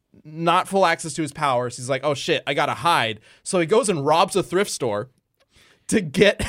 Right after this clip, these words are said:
<laughs> this coat and this hat. And as soon as he walks out, these thugs show up and are like, "Yo, man, we're gonna rob ya."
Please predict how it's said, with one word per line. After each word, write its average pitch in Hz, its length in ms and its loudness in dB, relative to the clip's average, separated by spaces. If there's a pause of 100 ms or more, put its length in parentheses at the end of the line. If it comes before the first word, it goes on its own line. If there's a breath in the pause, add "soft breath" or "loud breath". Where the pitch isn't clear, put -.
(160)
<laughs> - 100 -20
this 156 440 -2
coat 208 380 2
and 180 100 -2
this 175 140 -2
hat. 156 400 0 (320 soft breath)
And 170 260 0
as 160 160 0
soon 294 360 -2
as 277 80 -2
he 262 80 0
walks 214 380 0
out, 156 300 0 (280)
these 180 200 -4
thugs 226 400 -2
show 143 280 -2
up 117 280 -2
and 147 120 -4
are 139 80 0
like, 135 360 0
"Yo, 165 220 2
man, 160 380 2
we're 165 100 2
gonna 165 220 2
rob 156 280 4
ya." 107 220 -2